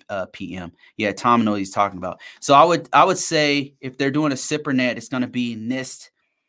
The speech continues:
nist eight hundred thirty-seven, the process.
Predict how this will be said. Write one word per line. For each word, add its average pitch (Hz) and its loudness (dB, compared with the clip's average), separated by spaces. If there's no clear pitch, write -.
nist 156 0
eight 151 -2
hundred 143 -4
thirty-seven, 143 -4
the 117 -10
process. 151 -2